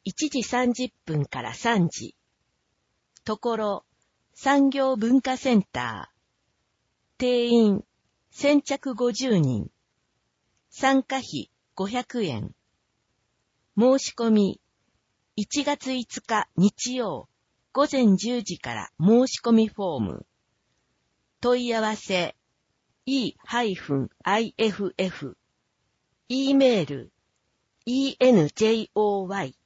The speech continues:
ティーオーワイオーティーエーイーアイエフエフアットマークジーエムエーアイエルドットシーオーエム。申し込みフォームの二次元コードがあります。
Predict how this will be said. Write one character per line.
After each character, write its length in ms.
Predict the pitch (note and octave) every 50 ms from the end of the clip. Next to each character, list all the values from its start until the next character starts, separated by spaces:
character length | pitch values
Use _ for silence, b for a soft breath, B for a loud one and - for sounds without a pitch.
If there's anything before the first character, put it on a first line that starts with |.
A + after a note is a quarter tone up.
| _ _ _ _ _ _ _
テ 100 | - C4+
ィ 160 | C#4 C#4 C4+
ー 40 | - -
オ 320 | - B3+ B3 G3+ - -
ー 0 | -
ワ 160 | F3+ G3+ A3
イ 180 | A3 G#3+ G#3+ -
オ 240 | - G3+ G3 E3+ C3+
ー 20 | A#2+
テ 180 | - _ -
ィ 180 | A3+ A3 G#3+ G#3+
ー 60 | - - -
エ 320 | F#3+ F#3 D#3+ B2+ A#2 - _ _ _ _ _ _ _ -
ー 40 | A#3+
イ 220 | C4 C4+ C4 - -
ー 60 | -
ア 100 | A3+ A#3
イ 160 | G3+ D3+ - _
エ 120 | - D#3+
フ 240 | D#3 - - A3 -
エ 120 | - G#3 G#3
フ 280 | F3 - C#3 C3+ A#2+ - _ _
ア 80 | - F3
ッ 80 | F3 - _
ト 100 | - B3
マ 220 | A3+ A3+ A3 G3 D#3
ー 60 | C#3 - -
ク 240 | - A2 A2 - _ _ _ _ _ _ _ _ _ _ _ _ - G#3
ジ 380 | - B3+ C#4 B3+ G3 C#3+ - _ _
ー 40 | F3+
エ 40 | F3+
ム 220 | G#3 A#3+ C4 C4+ -
エ 240 | - B3+ A#3 F#3+
ー 40 | D3+ - -
ア 160 | - G3 G#3+
イ 160 | A3 G#3+ - _
エ 160 | - G#3 F#3+
ル 180 | - C3 - - _ _ _ _
ド 120 | - E3 E3
ッ 60 | - _ _ _
ト 220 | - D3+ C#3+ - - _
シ 480 | - - - - G3 G3 F#3 F3+ - -
ー 60 | -
オ 200 | F3 E3+ E3 D#3
ー 40 | - _ _
エ 120 | E3+ C#3+
ム。 200 | C3+ B2+ G#2 - _ _ _ _ _ _ _ _ _ _ _ _ _ _ _ _ _ _ _ _ _ _ _ _ _ G#3
申 220 | A3+ B3 C4+ C#4
し 100 | - -
込 120 | - - C4
み 140 | B3+ C4 B3
フ 120 | - -
ォ 120 | B3 A#3+ A3
ー 20 |
ム 120 | F3 D#3+ D#3
の 100 | D3+ C#3
二 160 | C#3 C#3+ D#3+
次 140 | D#3+ F#3+ G#3
元 240 | G#3+ A3+ A3 A3 G#3+
コ 220 | - A#3 G#3+ F#3
ー 20 | D#3+
ド 100 | - B2
が 180 | - A2 G#2+
あ 60 | G2+
り 140 | G2+ A2+ A2
ま 180 | F#2+ F#2+ A2+ A2+
す。 320 | - - - - _ _